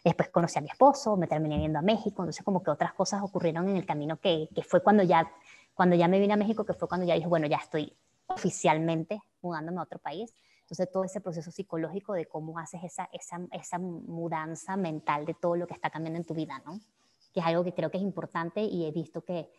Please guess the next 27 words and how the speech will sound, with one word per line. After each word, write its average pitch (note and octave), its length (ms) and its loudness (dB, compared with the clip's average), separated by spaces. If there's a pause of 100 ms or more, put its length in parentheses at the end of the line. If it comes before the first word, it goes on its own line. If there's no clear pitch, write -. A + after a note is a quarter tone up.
(420)
que F3 100 2
todos E3+ 200 2
los F#3+ 100 0
venezolanos D#3+ 460 -4
hemos F3 200 -8
tenido C#3+ 340 -8
que, D3+ 280 -8
que D3+ 80 -6
pasar C#3 460 -6
por, D#3+ 280 -6
por D#3 140 -8
cier-, D3+ 260 -4
cierta - 460 -4
ayuda, E3+ 380 0
ciertas - 280 -10
conversaciones E3+ 600 -10
para F3 260 -6
poder C#3 280 -8 (160)
acomodar D#3+ 600 0
todo F3 140 2
lo E3+ 80 0
que E3+ 60 -10
está D3 140 -6
pasando D3 360 -10
de D3+ 60 -10
forma D3+ 220 -10
interna. - 340 -16